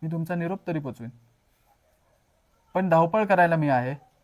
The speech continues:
ओढून ताणून माझ्याकडून कामं करून घ्या. शक्यतोवर माझ्याकडून जे होईल ते होईलच.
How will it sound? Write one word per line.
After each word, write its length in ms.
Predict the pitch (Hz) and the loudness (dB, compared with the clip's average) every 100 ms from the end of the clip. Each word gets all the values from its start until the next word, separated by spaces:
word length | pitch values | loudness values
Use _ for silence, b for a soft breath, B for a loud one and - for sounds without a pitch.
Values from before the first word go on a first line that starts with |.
| _ _ - | _ _ -6
ओढून 300 | 147 175 196 | -2 -2 0
ताणून 300 | 175 165 180 | 0 0 -2
माझ्याकडून 440 | 165 156 151 151 | -2 -2 -6 -6
कामं 260 | 143 127 131 | -2 -2 -2
करून 240 | 123 117 | -6 -6
घ्या. 140 | 107 110 - _ _ _ _ _ _ _ _ _ _ _ _ _ - | -8 -12 -18 _ _ _ _ _ _ _ _ _ _ _ _ _ -8
शक्यतोवर 580 | 156 - 180 180 180 175 | -8 -4 -4 -2 -4 -4
माझ्याकडून 480 | 156 151 151 160 | -4 -4 -4 -4
जे 100 | 156 | -4
होईल 320 | 151 147 151 156 | -4 -2 -4 -4
ते 60 | |
होईलच. 420 | 139 135 143 143 | -4 -4 -6 -8